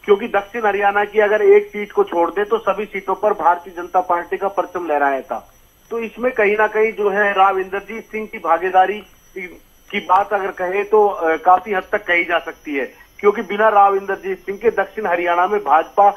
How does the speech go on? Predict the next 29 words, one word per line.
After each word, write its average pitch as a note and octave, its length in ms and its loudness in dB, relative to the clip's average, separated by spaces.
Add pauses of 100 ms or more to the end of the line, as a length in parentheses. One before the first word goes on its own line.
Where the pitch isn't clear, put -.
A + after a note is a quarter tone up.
(260)
का G3 80 -4
वजूद F#3 400 -2
नहीं F3+ 280 -4
था। C#3 340 -6 (460)
लेकिन B3 320 0
उनको G#3 420 -2
लगता G#3 380 2
था A3 160 0
कि A3 180 -8
जिस G3 260 -16
तरह A3+ 200 0
से A3+ 120 -2
उन्होंने G#3+ 360 6
भाजपा F#3+ 480 0
की G#3 140 -8
सरकार G3+ 400 0
बनाने F#3+ 380 -6
में F#3+ 180 -6 (280)
एक F3+ 200 -2
बड़ा F#3+ 180 2
योगदान F#3 500 2
दिया F#3+ 240 -2
है, G3 120 0
तो G3+ 140 -8
कहीं G3 240 -4
ना G#3+ 120 0
कहीं G#3 160 -2
पार्टी F3+ 400 -2
हाईकमान F3+ 600 0